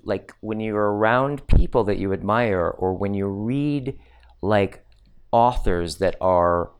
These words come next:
like, like, smarter than you are, or going into an area that's meaningful for you, but beyond you, and you, like, you struggle with it,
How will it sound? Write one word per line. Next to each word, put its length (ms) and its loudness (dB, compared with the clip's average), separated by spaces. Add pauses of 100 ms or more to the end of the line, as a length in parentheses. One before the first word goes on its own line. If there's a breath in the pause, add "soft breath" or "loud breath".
(260)
like, 440 -2 (500)
like, 320 -6 (100)
smarter 680 -4
than 160 -8
you 200 -10
are, 360 -8
or 400 -6
going 320 -4
into 280 -6
an 80 -6
area 340 -6
that's 220 -16
meaningful 560 -10
for 120 -10
you, 260 -14
but 320 -14
beyond 480 -8
you, 340 -16
and 200 -12
you, 220 -10 (680 soft breath)
like, 360 -6
you 60 -10
struggle 840 -6
with 260 -6
it, 180 -8